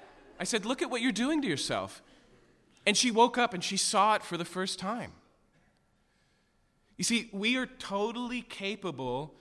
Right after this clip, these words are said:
of a sorrow that has nothing to do with God. It's how the consequences impact me. It's how I feel about my own behavior.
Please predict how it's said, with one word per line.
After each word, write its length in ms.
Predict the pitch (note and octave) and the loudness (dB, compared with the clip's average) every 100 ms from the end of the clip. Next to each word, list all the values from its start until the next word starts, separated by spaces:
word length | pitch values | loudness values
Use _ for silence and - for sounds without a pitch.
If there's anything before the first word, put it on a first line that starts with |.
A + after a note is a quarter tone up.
| - _ _ - | -20 _ _ -4
of 140 | E3+ | -2
a 60 | F3 | -2
sorrow 640 | - - G3 G3+ G3+ E3 | -2 0 6 6 6 4
that 180 | D3+ D3+ | 2 -2
has 280 | E3 D#3 D3 | -2 -4 -4
nothing 460 | E3+ G3 G#3 B3 G#3+ | -4 -4 -4 -4 -4
to 80 | |
do 240 | F#3+ F3+ G3 | -6 -4 -2
with 280 | E3+ E3+ - | -2 -4 -4
God. 400 | C#3+ G2+ D2+ - _ _ _ _ _ _ _ _ _ _ _ _ _ _ _ - | -4 -4 -8 -16 _ _ _ _ _ _ _ _ _ _ _ _ _ _ _ -10
It's 300 | D3 - - - _ - | -8 -8 -10 -16 _ -8
how 360 | D3+ C#3+ D3+ | 0 2 2
the 80 | C#3+ | -2
consequences 920 | - D#3 D#3 D#3+ - D#3 D3 - B2 | -6 -6 -6 -6 -10 -6 -6 -6 -8
impact 520 | B2+ - C#3 B2 - | -10 -6 -4 -4 -8
me. 420 | B2 D3+ G#3+ C#4+ - - _ _ _ _ _ C#3 | -8 -4 -4 -6 -12 -20 _ _ _ _ _ -8
It's 320 | C3 - - - _ | -6 -6 -10 -16 _
how 360 | - D#3 C#3+ B2+ | -2 0 0 0
I 240 | D3 D#3+ F#3+ | 2 2 2
feel 560 | - - F#3+ G3+ A3+ | -2 -6 0 0 0
about 320 | F3+ D#3+ D#3 D3 | 0 0 0 0
my 180 | C#3+ | -2
own 220 | D3 F3 F#3 | -2 -2 -4
behavior. 640 | E3 B2+ E3+ F3+ G3+ G#3+ | -8 -6 -6 -4 -6 -8